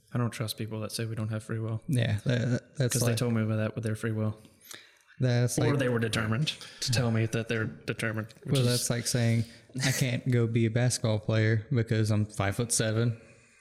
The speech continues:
Speaker 2: hundred thirty something pounds,
Speaker 1: Yeah.
Speaker 2: and there's no way I'd make it in the N B A, so I don't have free will."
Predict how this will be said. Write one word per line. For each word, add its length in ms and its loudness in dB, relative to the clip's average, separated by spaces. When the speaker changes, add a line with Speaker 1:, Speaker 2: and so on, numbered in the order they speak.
Speaker 2:
hundred 200 0
thirty 220 2
something 300 0
pounds, 540 2
Speaker 1:
Yeah. 120 0
Speaker 2:
and 100 4
there's 180 2
no 140 2
way 160 4
I'd 60 2
make 180 2
it 80 -6
in 100 2
the 60 2
N 160 4
B 140 4
A, 120 4
so 160 0
I 40 2
don't 160 2
have 140 2
free 180 0
will." 300 2